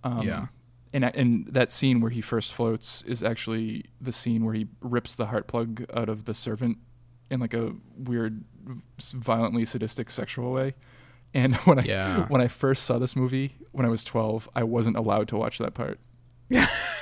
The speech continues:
Speaker 1: The adult who showed it to me, she's like, "Oh, oh,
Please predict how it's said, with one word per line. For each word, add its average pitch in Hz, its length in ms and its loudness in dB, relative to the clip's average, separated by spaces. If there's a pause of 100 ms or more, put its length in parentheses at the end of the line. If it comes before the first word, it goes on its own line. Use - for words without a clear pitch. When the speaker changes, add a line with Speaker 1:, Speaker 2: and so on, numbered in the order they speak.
(1040)
Speaker 1:
The 151 100 8
adult 135 280 10
who 147 100 8
showed 120 220 4
it 117 80 2
to 120 60 0
me, 113 160 6
she's 117 240 0
like, 113 140 0
"Oh, 143 280 6
oh, 131 300 2